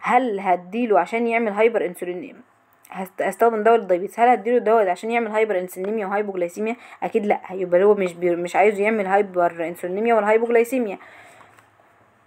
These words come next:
يبقى السايلو ده، مش عارفه اقرا الاسم بصراحه، بروديوس هايبر انسولينيميا اند ايه هايبو، آه، هايبوجلايسيميا.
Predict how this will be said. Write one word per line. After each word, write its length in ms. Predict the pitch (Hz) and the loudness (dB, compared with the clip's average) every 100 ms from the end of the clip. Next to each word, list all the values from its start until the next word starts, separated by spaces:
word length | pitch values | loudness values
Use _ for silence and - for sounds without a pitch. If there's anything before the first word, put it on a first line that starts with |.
| _ _ | _ _
يبقى 160 | 190 185 | -4 -2
السايلو 400 | 196 226 220 214 | 2 2 4 4
ده، 220 | 208 196 196 - - 190 202 - _ - 233 | 2 -2 -6 -12 -14 -14 -14 -16 _ -20 -14
مش 100 | 226 | -2
عارفه 180 | 214 240 | -2 0
اقرا 120 | 202 | -2
الاسم 200 | 156 226 | -2 -4
بصراحه، 440 | 202 190 247 294 277 | 0 2 2 0 -2
بروديوس 640 | 240 196 190 190 240 262 240 | -4 -2 -2 0 0 0 2
هايبر 440 | 208 220 220 196 | 2 2 2 2
انسولينيميا 640 | 214 208 190 196 226 247 | -2 -6 -4 -4 -2 -2
اند 400 | 277 - 214 220 | -4 -4 -4 -2
ايه 220 | 185 208 208 | -2 0 0
هايبو، 320 | 214 208 220 | 0 0 -2
آه، 240 | 185 175 190 | 0 -2 -2
هايبوجلايسيميا. 600 | 202 202 180 170 180 | -4 -4 -6 -6 -10